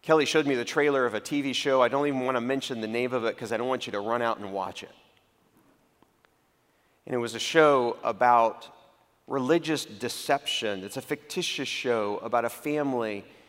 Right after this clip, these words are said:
that is a televangelist kind of family. And how their public persona, when the camera is on, is one thing, and yet behind the scenes, they are something else altogether.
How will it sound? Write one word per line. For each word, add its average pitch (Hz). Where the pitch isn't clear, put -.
that 123
is 120
a -
televangelist 147
kind 143
of 120
family. 120
And 143
how 143
their 143
public 180
persona, 147
when 117
the 117
camera 160
is 120
on, 120
is 107
one 120
thing, 104
and 110
yet 120
behind 113
the 98
scenes, 101
they 101
are 98
something 101
else 90
altogether. -